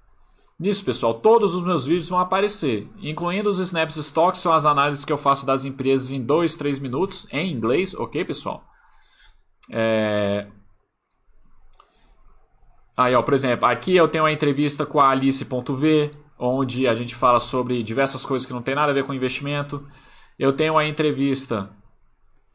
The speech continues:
eu tenho uma entrevista com o Oak Eagle, que a gente, ele mora na Suécia, a gente conversou sobre,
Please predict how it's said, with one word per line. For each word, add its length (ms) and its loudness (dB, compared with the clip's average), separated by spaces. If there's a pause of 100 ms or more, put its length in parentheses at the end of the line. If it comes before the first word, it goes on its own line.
(520)
eu 120 0
tenho 200 0
uma 80 0
entrevista 580 0
com 300 2 (100)
o 140 2
Oak 360 4
Eagle, 460 2 (160)
que 60 -2
a 60 2
gente, 300 -4
ele 200 0
mora 240 4
na 100 4
Suécia, 580 2
a 60 0
gente 180 -4
conversou 480 -2
sobre, 720 -2